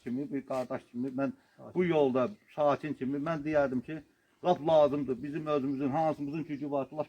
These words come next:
köməklik də eləyə bilərik. Yəni, öz bacardığımızdan da, indi bizdə kənd cəmaatıyıq,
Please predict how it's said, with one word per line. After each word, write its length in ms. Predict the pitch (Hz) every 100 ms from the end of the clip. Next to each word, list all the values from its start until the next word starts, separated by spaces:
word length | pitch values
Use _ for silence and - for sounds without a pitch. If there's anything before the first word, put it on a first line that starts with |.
| -
köməklik 380 | 143 131 143 139
də 80 |
eləyə 140 | 127 127
bilərik. 300 | 143 127 - 131
Yəni, 220 | 127 123 -
öz 220 | 175 170 123 _ 170
bacardığımızdan 800 | 185 180 170 170 160 139 151
da, 120 | 127 131
indi 160 | 131 131
bizdə 220 | 135 139 -
kənd 240 | 143 127
cəmaatıyıq, 480 | 131 135 123 143